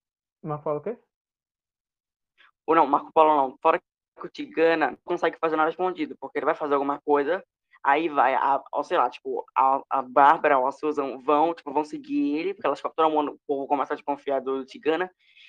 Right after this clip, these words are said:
Speaker 2: Aí numa hora descobre que ele faz tal coisa. Aí o, o, o Tigana tenta matar a pessoa. Aí outra diz outra coisa, tipo, o povo vai comer, o povo vai começando a descobrir as trapaças dele, e eles vão indo, indo, indo, indo nisso, indo aquilo.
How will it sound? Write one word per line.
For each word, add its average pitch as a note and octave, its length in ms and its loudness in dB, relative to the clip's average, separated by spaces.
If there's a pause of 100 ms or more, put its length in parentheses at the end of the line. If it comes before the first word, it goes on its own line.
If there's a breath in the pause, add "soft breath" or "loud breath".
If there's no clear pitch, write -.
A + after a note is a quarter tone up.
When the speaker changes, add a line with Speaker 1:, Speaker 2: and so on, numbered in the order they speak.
(140 soft breath)
Speaker 2:
Aí D#3+ 120 2
numa F3+ 200 2
hora F3+ 180 4
descobre F#3 500 -2
que F#3+ 60 -2
ele F3+ 120 0
faz F3 160 -8
tal E3+ 200 -8
coisa. C3+ 440 -2 (320)
Aí C3+ 300 0
o, D#3+ 80 -2 (180)
o, C3+ 460 -4
o C3 60 -6
Tigana C#3+ 420 -4
tenta C#3+ 280 -4
matar C3+ 500 -2
a C#3 100 2
pessoa. C3 640 -2 (360 loud breath)
Aí E3 200 0
outra G3 180 -2
diz E3 140 -12
outra - 180 -4
coisa, D#3 300 0
tipo, C3 220 -14
o C#3 100 -2
povo B2+ 100 -8
vai C3+ 80 -2
comer, C#3 300 -4
o - 440 -20
povo C#3+ 100 0
vai C#3+ 100 2
começando D3 420 -4
a D#3 40 -2
descobrir D3 400 -4
as C#3+ 140 -6 (260)
trapaças D3 480 0
dele, D3 480 -6 (180)
e E3+ 60 -2
eles E3+ 220 -2
vão F3+ 260 2
indo, F3+ 320 -4
indo, F3+ 320 -2
indo, F3 240 -2
indo E3+ 200 -2
nisso, F3 440 -6
indo F3 120 0
aquilo. F#3 540 -2